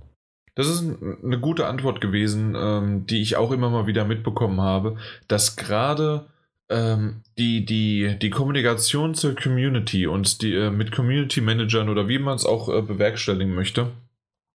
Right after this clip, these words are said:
ist so verdammt wichtig, drauf zu hören, drauf zu reagieren,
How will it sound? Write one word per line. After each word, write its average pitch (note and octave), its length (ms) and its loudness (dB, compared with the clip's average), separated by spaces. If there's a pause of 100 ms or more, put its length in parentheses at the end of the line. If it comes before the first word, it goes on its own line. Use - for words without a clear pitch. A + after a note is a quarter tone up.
(200)
ist - 380 0
so B2 300 0
verdammt A#2 480 -2
wichtig, C#3 500 -2 (280)
drauf A#2+ 320 -2
zu A2+ 200 0
hören, C3+ 380 0
drauf A2+ 300 -2
zu - 100 -2
reagieren, A2+ 800 0